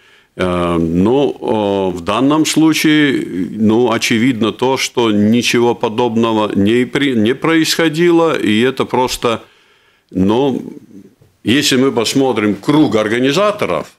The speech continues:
то начиная от министра Пуца и кончая исполнителями, это практически одна партийная ячейка,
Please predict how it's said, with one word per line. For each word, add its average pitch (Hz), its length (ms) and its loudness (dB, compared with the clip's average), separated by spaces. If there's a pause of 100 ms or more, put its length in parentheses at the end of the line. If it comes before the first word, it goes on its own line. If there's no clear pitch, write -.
(100)
то 98 80 0
начиная 113 600 0
от 98 120 -6
министра 107 480 0
Пуца 92 580 -2 (460)
и 98 160 -2
кончая 98 840 0
исполнителями, 170 1120 0
это 110 220 -2
практически 117 680 -4
одна 107 340 0
партийная 107 640 0
ячейка, 165 720 0